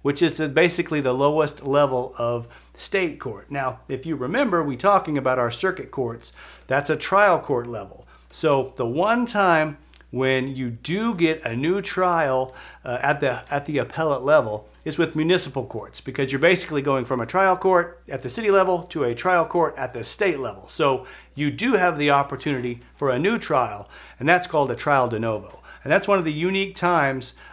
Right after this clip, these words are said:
uh, in our court systems where you have the rights, uh, to get a automatic new trial, and that's through a trial de novo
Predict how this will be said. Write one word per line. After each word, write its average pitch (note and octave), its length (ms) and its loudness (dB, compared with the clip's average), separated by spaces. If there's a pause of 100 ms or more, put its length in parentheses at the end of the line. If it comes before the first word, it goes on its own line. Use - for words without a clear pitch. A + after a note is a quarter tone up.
uh, B2 140 -6
in D3 120 -2
our C#3+ 120 0
court F3 240 -2
systems C#3 480 -4
where C3 100 -2
you C#3 140 -2
have C3 160 -2
the B2 100 -2
rights, B2+ 480 0 (300)
uh, A2+ 180 -8
to B2+ 320 -2
get D3 340 -2
a A#2 300 -6
automatic C#3+ 640 0
new C3+ 220 -4
trial, C#3 540 0 (280)
and C3 120 -2
that's C#3+ 200 0
through E3+ 200 -2
a A#2 40 -4
trial C#3 300 2
de B2+ 100 0
novo A#2+ 500 0